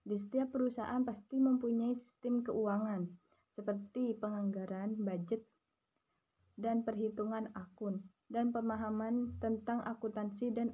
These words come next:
aturan perpajakan. Nah, materi yang selanjutnya yaitu mengenai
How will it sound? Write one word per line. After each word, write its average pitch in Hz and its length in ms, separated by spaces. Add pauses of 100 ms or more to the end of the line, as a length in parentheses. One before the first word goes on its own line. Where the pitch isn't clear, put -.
aturan 220 480
perpajakan. 190 880 (480)
Nah, 196 240 (400)
materi 208 400
yang 208 160
selanjutnya 208 720
yaitu 208 400
mengenai 226 800